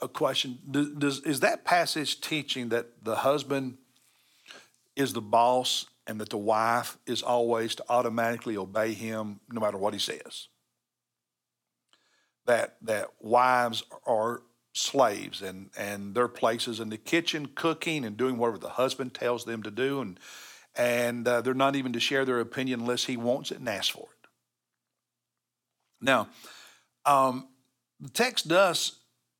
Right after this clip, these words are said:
along with others, talk about a leadership role for men and a submissive role for wives, for godly wives, and, and uses Sarah,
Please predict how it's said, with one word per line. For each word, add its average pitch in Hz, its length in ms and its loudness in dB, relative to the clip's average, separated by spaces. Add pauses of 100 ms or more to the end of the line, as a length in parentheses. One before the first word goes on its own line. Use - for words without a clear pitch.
(140)
along 139 340 2
with 131 140 0
others, 131 560 0 (180)
talk 156 300 4
about 110 580 2
a 120 60 -4
leadership 135 600 -2
role 104 520 -2 (160)
for 165 140 -4
men 104 400 -8 (340)
and 113 120 0
a 127 60 -2
submissive 143 640 -2
role 107 560 0
for 139 220 -6
wives, - 420 0
for - 140 -8
godly 101 340 0
wives, 123 380 2
and, 107 180 -8 (380)
and 127 160 -2
uses 131 360 0
Sarah, 117 600 2